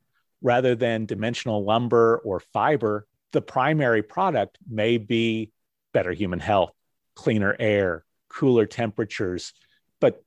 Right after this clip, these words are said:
there's also fiber there. Urban wood use is just growing by leaps and bounds.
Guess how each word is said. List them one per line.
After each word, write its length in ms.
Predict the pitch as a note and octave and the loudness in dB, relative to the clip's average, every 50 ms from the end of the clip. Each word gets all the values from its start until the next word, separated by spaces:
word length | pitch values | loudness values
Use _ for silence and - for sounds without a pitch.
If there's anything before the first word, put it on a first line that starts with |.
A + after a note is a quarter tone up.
| _ - | _ 2
there's 180 | D3 C#3 A2 | 2 4 4
also 360 | A2+ A#2+ D#3 D#3 - D#3 B2 | 4 4 4 4 2 2 2
fiber 460 | A#2+ - _ - F#2+ G2+ A2 G2+ A#2 G#2 | 2 0 _ -2 0 0 0 0 0 0
there. 380 | F2+ G#2 C3 C#3 G#2 F2+ - _ _ _ _ _ _ _ _ _ _ - | 0 0 0 0 -2 -6 -10 _ _ _ _ _ _ _ _ _ _ 0
Urban 380 | A#2+ C3+ D3 C#3 E3 C3 A2+ G#2 | 2 2 4 4 2 0 2 2
wood 240 | A#2 C3+ C3+ A2+ | 2 2 2 2
use 640 | G#2 G2+ F#2+ A2 D#3 E3 A#2+ G#2+ A2 - - - - _ _ _ | -2 -6 0 4 4 4 4 2 -2 -6 -10 -14 -18 _ _ _
is 200 | D3+ C#3+ B2+ - | -2 -2 -2 -2
just 260 | D#3 C3+ - - _ | -4 -4 -4 -6 _
growing 460 | - C3 G#2+ A2+ B2 B2+ B2 B2 A#2+ | -2 0 0 2 2 2 0 0 0
by 180 | A2 A#2 A2 A2 | 2 2 2 4
leaps 320 | A2+ A2+ A#2 A#2 - - | 4 2 2 0 -2 -6
and 140 | A2 F#2+ F#2+ | -8 -8 -6
bounds. 540 | G2 G2+ G#2+ G#2 F2+ - - - - - | -4 -4 -4 -6 -8 -10 -14 -18 -20 -20